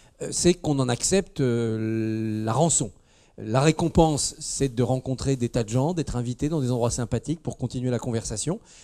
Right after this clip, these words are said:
Et puis la rançon, bah, c'est de, parfois d'être, euh, victime de, de bashing, comme on dit maintenant en bon français. À part cette fonction un peu négative, mais qui n'est pas dans une démocratie négligeable, il faut des gens qui servent de paratonnerre à l'opinion quand elle est, euh,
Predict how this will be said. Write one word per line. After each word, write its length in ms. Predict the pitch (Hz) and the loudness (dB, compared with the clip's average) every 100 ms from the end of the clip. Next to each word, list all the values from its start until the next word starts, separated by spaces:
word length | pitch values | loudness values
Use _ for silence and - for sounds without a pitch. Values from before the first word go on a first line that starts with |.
| - | -10
Et 60 | 120 | -4
puis 120 | 160 | 4
la 100 | 147 | 4
rançon, 460 | 135 156 - 170 208 | 4 6 6 6 4
bah, 140 | 123 | -2
c'est 160 | - 165 | 0 -2
de, 120 | 131 | -2
parfois 500 | - 113 - 139 185 - - _ | -4 -2 2 4 2 -2 -20 _
d'être, 300 | 127 156 127 | 2 2 2
euh, 240 | 131 143 117 | 4 6 4
victime 480 | 110 120 - 175 156 | 0 -4 -4 -4 0
de, 280 | 127 120 110 - - | 0 0 -4 -12 -4
de 80 | 123 | 2
bashing, 600 | 147 135 - 208 156 101 - | 2 2 0 -2 -2 -4 -6
comme 160 | 143 135 | -6 -4
on 80 | 135 | -2
dit 120 | 160 | -2
maintenant 300 | 135 156 160 | -2 -4 -4
en 60 | |
bon 140 | 135 151 | -2 -4
français. 360 | 139 117 - - _ - - - - _ _ | -4 -8 -10 -18 _ -20 -20 -20 -20 _ _
À 80 | 214 | 0
part 260 | 214 254 190 | 4 4 4
cette 200 | 185 - | 0 2
fonction 420 | 185 - 220 160 | -2 2 4 4
un 40 | |
peu 200 | 147 147 | 4 2
négative, 580 | 131 135 147 214 185 113 - - | 4 2 0 0 -2 -2 -6 -6
mais 80 | 175 | -4
qui 140 | 190 277 | -2 -2
n'est 100 | 277 | 0
pas 500 | 277 262 240 214 208 - | 2 2 2 0 -4 -4
dans 120 | 202 | -2
une 140 | 175 185 | -2 0
démocratie 480 | 180 175 165 - 185 | 0 0 -2 -4 -4
négligeable, 520 | 170 160 131 107 110 | -2 -2 -2 -2 -4
il 60 | |
faut 160 | - 185 | -2 0
des 120 | 165 | 0
gens 200 | 143 196 | 0 -2
qui 180 | - 170 | -4 -10
servent 320 | - 185 165 | -4 -2 -2
de 80 | 151 | -2
paratonnerre 800 | 143 147 151 156 143 156 185 - - - - | 0 0 2 2 2 0 -2 -8 -18 -20 -6
à 120 | 117 | 4
l'opinion 540 | 135 165 170 151 165 190 | 8 8 6 2 4 4
quand 220 | 151 147 | 0 2
elle 100 | 143 | 6
est, 180 | 160 | 6
euh, 120 | 160 | 6